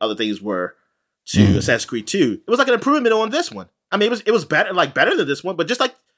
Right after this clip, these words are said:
Speaker 1: you could argue those other games were better too, right? Uh, Brotherhood
Speaker 2: Yeah.
Speaker 1: and, um, Revelation than two. Um,
Speaker 2: Yeah.
Speaker 1: there's some argument for that,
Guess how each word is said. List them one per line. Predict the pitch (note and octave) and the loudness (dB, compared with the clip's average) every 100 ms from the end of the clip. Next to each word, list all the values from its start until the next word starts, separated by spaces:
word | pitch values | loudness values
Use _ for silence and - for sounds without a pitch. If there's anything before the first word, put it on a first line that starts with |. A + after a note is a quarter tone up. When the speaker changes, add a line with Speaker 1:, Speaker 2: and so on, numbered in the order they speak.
| _ _ | _ _
Speaker 1:
you | F#3 | -2
could | E3 | 2
argue | F3+ B3 | 2 2
those | D#3 | 2
other | E3 D#4 | 2 0
games | D#3+ D3 | -2 -2
were | |
better | A#2 D3+ F3+ | 0 0 0
too, | D4 E4+ | -4 -2
right? | A2+ G#3 - _ _ _ _ - | -2 -2 -8 _ _ _ _ -8
Uh, | C3 | -2
Brotherhood | C3+ D#3 D#3 D#3 D3+ | 2 2 2 2 2
Speaker 2:
Yeah. | C#3+ | 0
Speaker 1:
and, | C#3 | 0
um, | C3+ C3+ C3+ - _ _ _ _ _ _ | -4 -4 -8 -14 _ _ _ _ _ _
Revelation | C#3 D#3+ C#3 F#3 - D#3 | -4 2 2 2 0 -4
than | A#2 | -4
two. | - F#3 A#3+ A3 _ _ _ | -2 -2 -2 -8 _ _ _
Um, | C3+ C#3+ C3+ A#2+ | 2 4 4 0
Speaker 2:
Yeah. | A2+ - - | -6 -12 -2
Speaker 1:
there's | E3 | 0
some | A3+ | 2
argument | D#3 C#3 C3 | 2 0 -2
for | B2 | -4
that, | G#2+ G#2+ C#3+ | -2 -2 -4